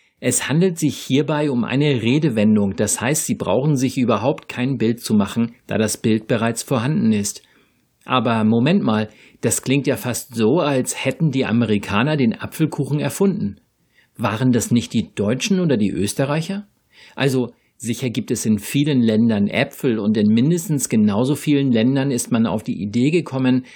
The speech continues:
Apfelkuchen zu backen. So haben Sie vermutlich ein ziemlich deutliches Bild von einem Apfelkuchen,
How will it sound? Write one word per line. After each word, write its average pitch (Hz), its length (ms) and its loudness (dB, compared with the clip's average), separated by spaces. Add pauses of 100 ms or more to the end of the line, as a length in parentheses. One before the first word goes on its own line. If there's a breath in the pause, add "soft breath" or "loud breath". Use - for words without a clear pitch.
(140 loud breath)
Apfelkuchen 123 640 -2
zu 110 140 -2
backen. 92 360 -6 (560)
So 107 160 0
haben 139 240 2
Sie 156 200 4
vermutlich 139 600 0
ein 110 160 2
ziemlich 165 460 0
deutliches 120 500 -2
Bild 123 220 0
von 110 160 0
einem 101 240 2
Apfelkuchen, 139 880 -2